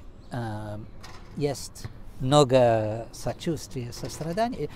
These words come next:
человек мог бы не понимать, особенно американец.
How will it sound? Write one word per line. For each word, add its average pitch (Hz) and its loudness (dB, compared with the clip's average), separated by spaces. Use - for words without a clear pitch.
человек 196 4
мог 208 2
бы 202 0
не 190 -2
понимать, 180 -2
особенно 147 -2
американец. 151 -6